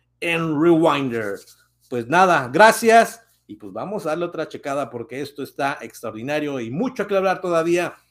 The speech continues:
de Deep Purple y toda su ramificación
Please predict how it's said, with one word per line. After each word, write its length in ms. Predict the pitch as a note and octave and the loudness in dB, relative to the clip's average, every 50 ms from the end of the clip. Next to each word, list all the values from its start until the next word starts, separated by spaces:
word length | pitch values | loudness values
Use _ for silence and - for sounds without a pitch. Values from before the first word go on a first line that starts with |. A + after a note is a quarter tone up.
| _ _ _ _ - | _ _ _ _ -6
de 140 | C#3+ C#3+ | -4 -2
Deep 220 | C#3 D#3+ F#3 - - | -2 -2 -2 -2 2
Purple 480 | G3+ G3+ F#3+ F#3+ - G3 F#3+ E3+ D#3 | 4 4 4 4 4 -2 -2 -2 -4
y 40 | D3+ | -8
toda 500 | C3 _ _ G3+ G3 F#3+ F#3 F3+ E3+ D#3+ | -10 _ _ -2 0 0 0 0 0 -2
su 320 | - - - F#3 G3 G#3 E3 | -4 -4 -4 -2 -2 -2 -2
ramificación 960 | C3 C#3+ D3 D3 C#3 - - - - C3 B2 - D#3 D#3+ D#3+ D#3+ D#3 C3 | -2 -4 -4 -4 -6 -8 -10 -12 -10 -10 -8 -6 -4 -4 -4 -4 -6 -8